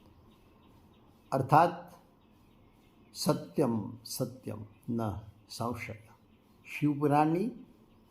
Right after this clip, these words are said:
કોઈ પણ વાત સત્ય છે, એમાં સંશયને સ્થાન નથી. એની મહત્તા એ રીતે ગાય છે, એની ભવ્યતા એ રીતે. સ્નાન વિશે પણ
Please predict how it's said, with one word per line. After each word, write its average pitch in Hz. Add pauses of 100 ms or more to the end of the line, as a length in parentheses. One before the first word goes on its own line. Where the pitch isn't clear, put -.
(120)
કોઈ 170
પણ 170
વાત 127 (320)
સત્ય 143
છે, 107 (760)
એમાં 139
સંશયને 156
સ્થાન 147
નથી. 110 (840)
એની 156
મહત્તા 170
એ 165
રીતે 170
ગાય 120
છે, - (1300)
એની 180
ભવ્યતા 165
એ 180
રીતે. 175 (1700)
સ્નાન 220
વિશે 226
પણ 110